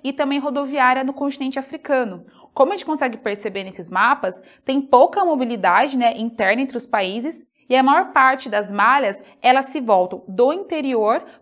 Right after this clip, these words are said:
para o litoral, ou seja, focando aí na exportação. Então, além da proposta em si, obstáculos técnicos vão ter também que mudar.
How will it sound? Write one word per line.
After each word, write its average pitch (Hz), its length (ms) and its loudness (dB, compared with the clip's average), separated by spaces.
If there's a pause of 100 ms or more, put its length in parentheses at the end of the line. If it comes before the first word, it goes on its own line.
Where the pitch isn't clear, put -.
para 254 240 6
o 294 40 -4
litoral, 269 680 2
ou 285 160 0
seja, 180 400 -2
focando 277 500 2
aí 269 100 0
na 269 60 0
exportação. 277 840 -4 (280)
Então, 240 300 -2 (140)
além 233 280 2
da 349 120 0
proposta 226 680 0
em 190 80 -10
si, 254 380 -8 (200)
obstáculos 254 640 -2
técnicos 269 520 0
vão 269 120 -2
ter 277 140 -2
também 262 320 -2
que 311 260 -10
mudar. 247 560 -6